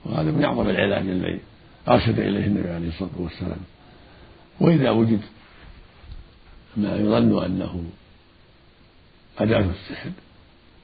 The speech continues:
تحت عتبة أو تحت منضد أو في سقف أو في غير ذلك، إذا وجد يتلف، إذا وجد ما يظن أنه من أدوات السحر من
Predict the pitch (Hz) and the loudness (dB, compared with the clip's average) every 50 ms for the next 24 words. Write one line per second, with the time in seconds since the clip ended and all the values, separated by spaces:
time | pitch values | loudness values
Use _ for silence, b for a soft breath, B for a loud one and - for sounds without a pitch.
0 | _ - - _ _ - _ - - - - - - - 110 - - 107 - - | _ -20 -20 _ _ -20 _ -12 -8 -6 -6 -6 -6 -4 -4 -4 -6 -6 -10 -20
1 | - - - - - - _ - - - - - _ - - - - - - - | -20 -20 -20 -20 -20 -20 _ -20 -20 -20 -20 -20 _ -20 -20 -20 -20 -20 -20 -20
2 | - - - - - - - - _ - - - - - - - - 110 123 120 | -20 -20 -20 -20 -20 -20 -20 -20 _ -20 -20 -20 -20 -20 -12 -8 -6 -2 -2 -2
3 | 110 - 80 - - - - - - _ - - - - 214 226 294 - - - | -2 -2 -4 -6 -6 -8 -14 -20 -20 _ -20 -20 -18 -16 -16 -16 -16 -18 -20 -20
4 | - - - _ - - 90 - - - 104 107 110 110 110 110 113 117 - - | -20 -20 -20 _ -12 -10 -10 -8 -6 -2 -2 0 0 2 2 2 0 0 -2 -4
5 | - - - - - - - - - _ - _ - - - - - - - 107 | -10 -18 -20 -20 -20 -20 -20 -20 -20 _ -20 _ -20 -20 -20 -20 -14 -10 -6 -2
6 | 107 101 95 107 123 120 - - - - - - - 113 98 104 110 101 95 98 | 0 0 2 2 2 0 0 -2 -10 -20 -20 -16 -12 -6 -4 -4 -2 -2 -2 -2
7 | 104 101 113 - 185 202 196 - 143 - 113 123 165 160 180 208 - - - 226 | -2 -2 0 0 -2 -2 -2 -2 -2 2 4 6 6 6 4 2 0 -2 2 4
8 | 185 98 - 98 82 - - - - - - - - - - - - - - - | 4 4 4 2 -2 -4 -6 -12 -20 -20 -20 -20 -20 -20 -20 -20 -20 -20 -20 -16
9 | - 95 98 95 98 104 113 113 104 101 110 110 113 113 113 107 104 92 98 98 | -10 -4 -2 0 2 2 2 2 4 4 4 4 6 6 4 4 4 2 0 0
10 | 98 98 92 95 95 92 - - - - - - - - - - - - - - | 0 0 -2 -2 -2 -4 -6 -12 -20 -20 -20 -20 -20 -20 -20 -20 -20 -20 -20 -20
11 | - - - 98 90 85 85 92 - - - - - - - - - - _ _ | -10 -6 -6 -4 -4 -4 -6 -8 -10 -14 -20 -20 -20 -20 -20 -20 -20 -20 _ _
12 | - - - - 101 104 95 107 113 107 82 - - - 104 87 98 - - - | -20 -8 -4 -2 0 2 2 2 2 0 -2 -4 -6 -4 -4 -2 -2 -4 -6 -8
13 | - - - - - - - | -8 -6 -4 -4 -2 -4 -6